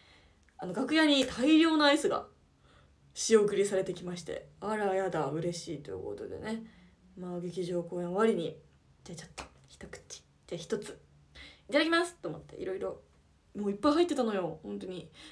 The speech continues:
お高いハーゲンダッチュから、いろんなものまでね。で、な-、なんか、まあでもちょっと変わったもの？あんまり自分で買ったことないものを食べてみたいなと思っていろいろ探してたら、それがあって、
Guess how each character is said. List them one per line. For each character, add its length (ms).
お 80
高 300
い 160
ハ 180
ー 80
ゲ 100
ン 120
ダ 100
ッ 100
チ 120
ュ 20
か 100
ら、 220
い 60
ろ 80
ん 120
な 100
も 120
の 100
ま 120
で 80
ね。 320
で、 380
な-、 140
な 120
ん 120
か、 140
ま 120
あ 20
で 60
も 60
ち 80
ょ 60
っ 80
と 360
変 160
わ 60
っ 160
た 80
も 60
の？ 60
あ 80
ん 100
ま 100
り 40
自 120
分 140
で 60
買 120
っ 40
た 120
こ 80
と 80
な 100
い 60
も 120
の 120
を 40
食 120
べ 60
て 100
み 100
た 100
い 60
な 180
と 100
思 100
っ 20
て 60
い 40
ろ 80
い 20
ろ 60
探 240
し 40
て 120
た 80
ら、 80
そ 160
れ 100
が 140
あ 80
っ 40
て、 600